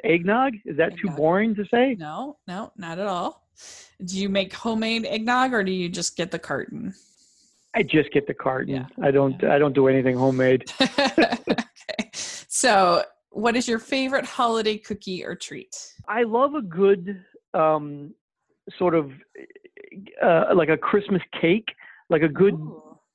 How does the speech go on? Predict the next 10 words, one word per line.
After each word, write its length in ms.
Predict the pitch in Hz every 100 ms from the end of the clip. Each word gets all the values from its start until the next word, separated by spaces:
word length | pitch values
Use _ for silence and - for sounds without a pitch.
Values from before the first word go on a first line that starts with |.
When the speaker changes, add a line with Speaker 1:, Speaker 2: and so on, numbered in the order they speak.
| _ _ -
Speaker 2:
Mm-hmm. 340 | 180 170 185 302
Speaker 1:
you 120 | 196
know, 360 | 190 190 202 175
um, 520 | 208 180 170 165 160 _ _ _ _ _ _ -
I'm 140 | 180 208
not, 160 | 277
like, 180 | 339 233
a 40 |
big 260 | 180 214 -
cookie 560 | - 226 - 139 135